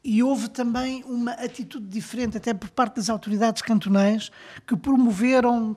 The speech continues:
uma, campanhas de sensibilização muito alargadas, houve muito mais, eh, difusão através da comunicação social, ahm, e, portanto, eh, eu estou convencido, e eu espero, é esse o meu desejo,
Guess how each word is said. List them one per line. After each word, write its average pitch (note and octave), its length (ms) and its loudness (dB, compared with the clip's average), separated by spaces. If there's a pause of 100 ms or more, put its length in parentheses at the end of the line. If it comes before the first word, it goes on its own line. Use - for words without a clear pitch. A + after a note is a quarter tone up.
(140)
uma, A3 640 0 (240)
campanhas A3 540 2
de - 80 -8
sensibilização G#3 920 -2
muito G#3 260 -2
alargadas, G3 760 0
houve F#3 280 -2 (300)
muito G#3 320 0
mais, G3+ 560 2
eh, F#3+ 160 2
difusão G3 640 -2
através F#3 640 -2 (320)
da F#3+ 120 -4
comunicação G3 460 -2
social, A#3 760 2 (400)
ahm, G3 800 0
e, A3+ 120 -2
portanto, G#3+ 800 -2
eh, G3+ 240 -4
eu G#3 140 0
estou F#3 320 -8
convencido, F3 520 -6
e F#3 60 -6
eu E3+ 80 -6
espero, G#3+ 400 -4
é F#3+ 60 -2
esse F3+ 280 -6
o F3+ 40 -8
meu F#3 160 -2
desejo, F#3+ 520 -2